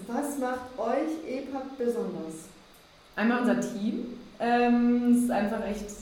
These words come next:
Speaker 2: ja, ein cooles Team, wo jeder wirklich dahinter steht und einfach Bock drauf hat, das zu machen. Ähm, und dann der Ansatz, den wir fahren, dass wir viel auf unsere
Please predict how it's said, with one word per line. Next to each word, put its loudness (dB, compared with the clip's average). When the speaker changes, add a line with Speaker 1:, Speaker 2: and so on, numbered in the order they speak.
Speaker 2:
ja, 0
ein -4
cooles 0
Team, 0
wo -2
jeder 2
wirklich -4
dahinter -4
steht -6
und -6
einfach -2
Bock -6
drauf -6
hat, -8
das -10
zu -14
machen. -4
Ähm, 0
und -2
dann 6
der 2
Ansatz, 0
den 0
wir 0
fahren, -4
dass -6
wir -4
viel 0
auf 0
unsere -2